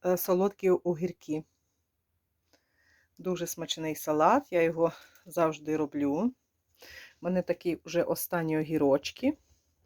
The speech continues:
і якраз добре вони підійдуть. А,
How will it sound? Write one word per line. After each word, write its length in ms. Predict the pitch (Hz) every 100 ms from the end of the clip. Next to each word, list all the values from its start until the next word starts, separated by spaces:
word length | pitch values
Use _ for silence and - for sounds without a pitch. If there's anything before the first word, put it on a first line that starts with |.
| _
і 220 | - 254 285 _ _ _ - _
якраз 420 | - 180 190 185 160
добре 460 | 170 214 220 220 - - _ _
вони 260 | 165 175 190
підійдуть. 800 | 185 170 175 151 147 135 - - _ _ _ _ - _ _ _ _
А, 380 | - 165 156 156